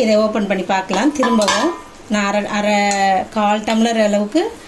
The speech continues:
கப் அளவுக்கு தண்ணி ஊத்திருந்தேன். நல்லா ஊறி வெந்து போயிருக்குது. இப்போ வந்து இதை நம்ம உருண்டையா ஆக்கணும். உருண்டை பிடிச்சி அந்த ஸ்டஃப் வைக்கலாம். இதுல ஒரு, ஒரு சிட்டிகை அளவுக்கு உப்பு போட்டுக்கலாம் ஒரு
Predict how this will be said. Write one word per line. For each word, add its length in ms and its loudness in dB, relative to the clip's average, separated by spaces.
கப் 240 -4
அளவுக்கு 320 2
தண்ணி 260 2
ஊத்திருந்தேன். 580 0
நல்லா 300 0
ஊறி 320 0
வெந்து 420 0
போயிருக்குது. 500 -2
இப்போ 160 -2
வந்து 240 0
இதை 160 0
நம்ம 220 -2
உருண்டையா 520 2
ஆக்கணும். 340 -4
உருண்டை 380 4
பிடிச்சி 320 0
அந்த 260 0
ஸ்டஃப் 260 -2
வைக்கலாம். 480 0
இதுல 180 -2
ஒரு, 360 2
ஒரு 160 0
சிட்டிகை 440 0
அளவுக்கு 320 -2
உப்பு 220 2
போட்டுக்கலாம் 580 0
ஒரு 140 -2